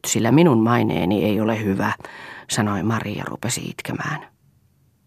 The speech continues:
Elsa jonkun ajan perästä yritti jotakin sanomaan, vaan Mari samassa keskeytti ja toimitti sukkelaan Elsan seisomaan kaidepuuta vasten, selin sillalle,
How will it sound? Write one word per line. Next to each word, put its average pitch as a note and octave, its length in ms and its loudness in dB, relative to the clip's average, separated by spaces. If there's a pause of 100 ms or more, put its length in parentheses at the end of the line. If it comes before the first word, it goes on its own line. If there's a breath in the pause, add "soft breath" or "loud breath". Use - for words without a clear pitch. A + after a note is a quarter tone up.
(1200 soft breath)
Elsa C3 280 4
jonkun C#3 340 4
ajan C3+ 300 0
perästä C3+ 420 -2
yritti B2 380 -2
jotakin A#2 400 -2
sanomaan, A2+ 640 -2 (540 loud breath)
vaan C3 160 6
Mari C#3+ 320 6
samassa C3 520 0
keskeytti - 640 -4
ja A#2 120 -4
toimitti B2 380 2
sukkelaan A#2+ 580 0
Elsan A#2 360 2
seisomaan G#2 540 -2
kaidepuuta F2 640 -8
vasten, - 420 -6 (400 loud breath)
selin A2+ 460 4
sillalle, F#2 580 -4